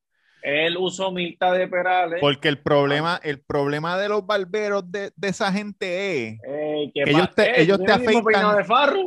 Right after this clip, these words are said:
Speaker 1: ¿Tú
Speaker 2: Oye,
Speaker 1: tienes el
Speaker 2: ellos,
Speaker 1: mismo peinado de Farru?
Speaker 2: <laughs> ellos te afeitan la mitad,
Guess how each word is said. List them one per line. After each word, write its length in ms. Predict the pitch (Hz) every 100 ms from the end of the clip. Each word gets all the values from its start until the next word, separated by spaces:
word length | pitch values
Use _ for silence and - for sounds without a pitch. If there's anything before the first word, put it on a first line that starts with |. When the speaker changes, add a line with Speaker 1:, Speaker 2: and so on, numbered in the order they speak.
| 247
Speaker 1:
¿Tú 60 | _
Speaker 2:
Oye, 260 | 143 170 160
Speaker 1:
tienes 120 | 233
el 20 | -
Speaker 2:
ellos, 60 | 269
Speaker 1:
mismo 120 | 262
peinado 240 | 262 262 262
de 80 |
Farru? 420 | 240 285 320 320 302 466 - 180
Speaker 2:
<laughs> 200 | 190 -
ellos 280 | 156 190
te 80 | 220
afeitan 600 | 208 - 240 - 202 196 -
la 220 | 147 147
mitad, 440 | 147 135 160 170